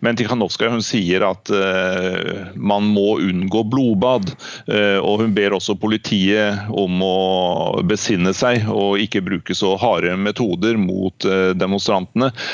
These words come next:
Men det spørs om det er mulig, sånn som situasjonen er nå. Vi så jo veldig kaotiske scener i Minsk i natt, og de siste tallene går ut på at flere hundre mennesker har blitt, eh, arrestert av, eh, opprørspolitiet.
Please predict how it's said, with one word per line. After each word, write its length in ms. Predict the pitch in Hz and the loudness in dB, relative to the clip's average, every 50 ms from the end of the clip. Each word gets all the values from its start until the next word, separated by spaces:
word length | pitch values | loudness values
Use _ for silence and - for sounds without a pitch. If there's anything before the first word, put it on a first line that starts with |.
| - - | -4 -4
Men 140 | 113 113 | -2 -2
det 100 | 104 120 | 0 -2
spørs 240 | - - - 90 - | -2 -4 -4 -4 -2
om 120 | 110 110 104 | 0 0 2
det 120 | - 90 | 2 0
er 80 | 85 90 | 0 0
mulig, 480 | 95 98 92 95 101 - 87 95 95 | 0 0 0 0 -2 0 0 0 0
sånn 160 | - 90 85 | 0 -2 -2
som 160 | 87 - 92 90 | -2 -2 -2 -2
situasjonen 800 | - - 92 - - 101 98 - 98 92 98 90 85 87 87 90 76 | 0 -2 -2 0 0 -2 0 0 -2 -2 -2 -2 0 0 2 2 0
er 240 | - 92 87 87 82 | 0 0 0 0 0
nå. 380 | 90 90 90 - 95 - 87 92 | 0 -2 -2 0 0 0 0 2
Vi 400 | 101 98 95 92 90 82 80 85 - - | 0 2 2 0 0 -2 -4 -6 -6 -8
så 240 | - - 104 92 | -4 -2 0 0
jo 320 | 90 90 95 95 98 85 69 69 78 87 | 2 2 2 2 2 0 -2 -4 -4 -2
veldig 500 | - 117 113 107 101 95 85 80 98 95 | 0 2 2 2 0 0 0 -2 -2 -2
kaotiske 800 | - - 107 90 - 80 82 82 101 - - 85 - - - 135 | 0 0 -2 -2 -2 -4 -6 -8 -8 -6 -6 -6 -4 -2 -4 -4
scener 560 | - - 113 95 - - 87 85 90 92 90 | -2 0 0 0 0 0 -2 -2 0 0 0
i 400 | 95 80 78 92 92 92 90 90 | -2 -2 0 0 0 0 -2 -2
Minsk 480 | 85 92 92 90 90 87 - - 117 | -2 -2 -2 -2 -2 -4 -4 -2 -2
i 0 | |
natt, 280 | 110 113 131 143 - - - - - - - - 131 - | 0 2 0 0 -2 -4 -10 -14 -12 -12 -10 -10 -4 -4
og 100 | 107 107 | -2 0
de 80 | 107 113 | 0 0
siste 380 | 107 - 113 98 - - 110 - | 0 0 -2 -2 -4 -6 -6 -2
tallene 320 | 113 92 98 104 110 123 | 0 0 2 2 2 2
går 220 | 117 110 101 92 | 2 2 2 0
ut 80 | 80 - | 0 0
på 80 | - 98 | -2 -2
at 100 | - - | -2 0
flere 240 | - 92 87 98 | 0 0 0 2
hundre 380 | - 117 107 95 85 78 - 101 | 2 2 0 2 0 0 0 0
mennesker 480 | 104 92 82 87 90 - - - 104 101 | 0 -2 -2 -4 -6 -4 -2 0 0 0
har 220 | 101 95 90 87 78 | 0 0 0 0 0
blitt, 300 | - 92 92 - - 104 | 0 -2 -2 -2 0 0
eh, 260 | 95 92 90 90 90 | 0 2 2 2 2
arrestert 560 | 87 76 87 90 98 90 - 98 90 87 - 92 | 2 2 2 0 0 0 0 0 0 0 0 0
av, 200 | 87 92 85 87 | -2 0 0 0
eh, 320 | 90 90 90 90 87 87 | 0 0 0 0 0 -2
opprørspolitiet. 960 | 87 - - 87 87 - - - - - 98 98 92 - - 101 98 92 95 | -2 -4 -4 -4 -4 -4 -6 -8 -4 -2 0 0 0 0 0 2 2 2 0